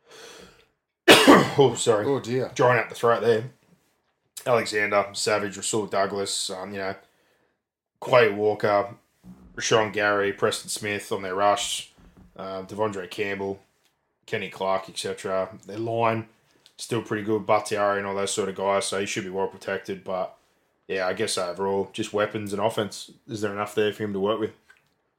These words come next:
Speaker 1: They'll be able to run the ball. Safeties are pretty good. Line's pretty good, et cetera. But,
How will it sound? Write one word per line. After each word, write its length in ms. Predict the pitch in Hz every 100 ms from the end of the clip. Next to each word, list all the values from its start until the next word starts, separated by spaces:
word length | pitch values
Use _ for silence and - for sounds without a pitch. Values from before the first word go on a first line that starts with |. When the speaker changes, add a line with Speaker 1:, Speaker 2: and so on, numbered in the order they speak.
| _ 107
Speaker 1:
They'll 140 | 104
be 100 | 107
able 140 | 101
to 40 | 98
run 140 | 107
the 80 | 101
ball. 360 | 95 104 107 - - _ _ _ _ _ _ _
Safeties 500 | - 113 110 - 98
are 40 |
pretty 240 | 98 110 98
good. 320 | 104 110 104
Line's 380 | 101 107 107 101
pretty 240 | - 98
good, 200 | 92 104
et 120 | 101 -
cetera. 440 | 110 107 110 110
But, 320 | 101 98 92